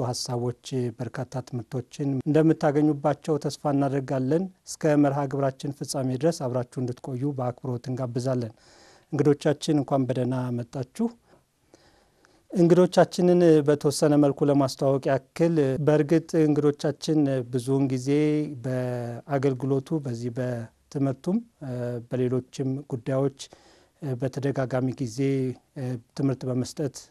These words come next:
እ፣ ለሚዲያው እንግዳ አይደሉም፣ አዲስ አይደሉም። ነገር ግን ለማስተዋወቅ ያክል ከኔ በስተቀኝ በኩል ያሉት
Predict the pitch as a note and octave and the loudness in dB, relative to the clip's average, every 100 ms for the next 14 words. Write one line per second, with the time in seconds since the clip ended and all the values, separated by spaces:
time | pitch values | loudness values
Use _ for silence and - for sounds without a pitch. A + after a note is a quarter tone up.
0 | _ C3+ A#2+ A#2+ A#2+ B2 B2 A#2+ - - | _ -10 -8 -6 -4 -4 -4 -8 -12 -20
1 | _ - C3 C3+ C3+ C#3 C3+ C3+ C3+ C#3 | _ -4 -2 2 2 2 0 -4 -2 -2
2 | C3+ C#3+ D3 F3+ C3 B2+ - C#3 C#3+ G#3 | -2 -2 -2 -2 -4 -6 -8 -6 -2 -2
3 | - - - - _ - D3+ D3+ D3 E3 | -4 -14 -20 -20 _ -2 4 4 6 4
4 | F3 C#3+ C3+ C3 C3 - D3 C#3 C3+ C3+ | 4 4 2 0 -2 -2 -2 -2 -2 -6
5 | C3 - D#3+ D#3+ C#3+ C#3 B2+ B2+ - C#3+ | -6 -4 -4 -4 -2 -2 -2 -6 -6 -6
6 | C#3 C#3 C3 C3 - F#3 F#3 _ E3 C#3+ | -2 -2 -4 -6 -4 -2 -4 _ -6 -2
7 | C3 C#3 E3+ - | -2 -2 -4 -4